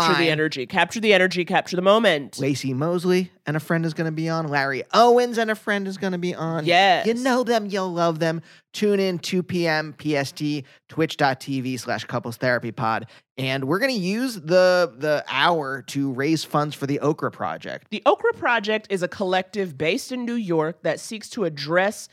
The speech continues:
Speaker 1: the global crisis faced by Black trans people by bringing home-cooked, healthy meals to Black trans people wherever they can reach them. So whether they have a home or are currently unhoused, the
Speaker 2: Yeah.
Speaker 1: Okra Project will get them meals.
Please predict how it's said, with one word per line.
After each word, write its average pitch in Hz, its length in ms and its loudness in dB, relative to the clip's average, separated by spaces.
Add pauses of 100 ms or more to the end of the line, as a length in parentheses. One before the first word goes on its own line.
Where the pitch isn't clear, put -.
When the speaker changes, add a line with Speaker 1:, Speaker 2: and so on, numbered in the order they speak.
(220)
Speaker 1:
the 175 80 -2
global 185 480 2
crisis 175 480 0
faced 175 280 -8
by 143 120 -4
Black 139 320 -4
trans 240 400 -4
people - 320 -16
by 156 160 -4
bringing 143 320 -6
home-cooked, 233 640 -4
healthy 226 540 -6
meals 185 460 -4 (560)
to 247 360 -4
Black 185 340 0
trans 208 320 -4
people 240 460 -4
wherever 185 580 2
they 170 180 2
can 165 180 -8
reach 151 300 -8
them. 120 220 -12 (180)
So 185 280 4 (140)
whether 180 220 6
they 165 140 2
have 185 300 2
a 202 80 0
home 208 360 -6
or 175 160 0
are 160 40 -4
currently 190 340 -4
unhoused, 185 480 0
the 117 80 0
Speaker 2:
Yeah. 117 120 2
Speaker 1:
Okra 190 260 2
Project 185 480 0
will 160 120 -2
get 160 360 -2
them 156 280 -4
meals. 143 460 -6